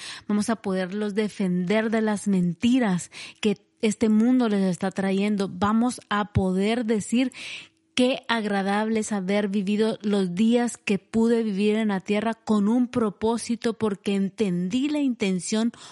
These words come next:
original por la cual Dios me creó, en su amor, para que fuera sana, para que fuera salva, para que fuera restaurada, para que fuera líder en el área en donde me encuentre,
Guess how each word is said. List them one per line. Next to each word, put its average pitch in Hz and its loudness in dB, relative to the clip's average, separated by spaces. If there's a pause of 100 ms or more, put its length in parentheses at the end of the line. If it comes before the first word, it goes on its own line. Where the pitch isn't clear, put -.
original 220 0
por 233 0
la 202 -2
cual 196 -2
Dios 269 0
me 208 0
creó, 170 -6 (640)
en 208 2
su 285 2
amor, 180 -2 (440)
para 196 -2
que 202 -2
fuera 220 -2
sana, 208 -2
para 196 -4
que 190 -4
fuera 208 -4
salva, 208 -4
para 185 -6
que 190 -8
fuera 208 -4
restaurada, 196 -6 (340)
para 208 2
que 202 -2
fuera 214 -2
líder 208 -2
en 208 2
el 180 2
área 247 0
en 214 0
donde 190 2
me 175 2
encuentre, 185 -4